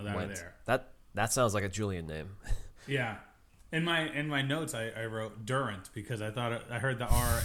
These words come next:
Speaker 1: N T and I said, "Imagine this, the subtle crossover into Downton."
Speaker 2: Yeah.
Speaker 1: For the
Speaker 2: Durant.
Speaker 1: deep, deep Bates and jail Downton heads. Um,
Speaker 2: Mm-hmm.
Speaker 1: so, so Brent and,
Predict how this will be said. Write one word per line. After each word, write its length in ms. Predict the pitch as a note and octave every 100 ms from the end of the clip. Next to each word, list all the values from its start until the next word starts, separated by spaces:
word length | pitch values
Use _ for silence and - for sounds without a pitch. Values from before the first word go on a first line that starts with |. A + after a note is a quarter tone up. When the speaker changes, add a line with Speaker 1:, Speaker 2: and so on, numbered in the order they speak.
| B2
Speaker 1:
N 160 | A#2+
T 140 | G#2 C3+
and 100 | A2+
I 60 |
said, 160 | A2 A2
"Imagine 480 | G#2+ A#2 A#2+ A2+ A2
this, 220 | G#2+ -
the 120 | C#3+
subtle 340 | A#2+ - B2+ A#2
crossover 640 | - A#2+ A2 A#2+ A2 G#2
into 140 | G2+ G2+
Downton." 480 | G#2 G#2+ G2 F#2 - - - - - - - - -
Speaker 2:
Yeah. 280 | G2 F2+ - - -
Speaker 1:
For 180 | C#3 B2
the 100 | A#2
Speaker 2:
Durant. 460 | B2+ C3 - C3
Speaker 1:
deep, 0 |
deep 640 | B2+ C3 A2+ - - A#2+ B2
Bates 260 | B2+ B2
and 140 | B2 G#2+
jail 320 | A#2 A#2+ A2
Downton 360 | A2+ A2+ G#2
heads. 360 | G#2 G2+ G2+ - - - - - - A2+
Um, 60 | G#2+ A#2+
Speaker 2:
Mm-hmm. 160 | A2 A#2 A#2+ -
Speaker 1:
so, 240 | - C3 A#2+ -
so 240 | B2 B2
Brent 360 | G#2+ B2+ F#3+ G3+
and, 300 | F#3 D#3+ C#3+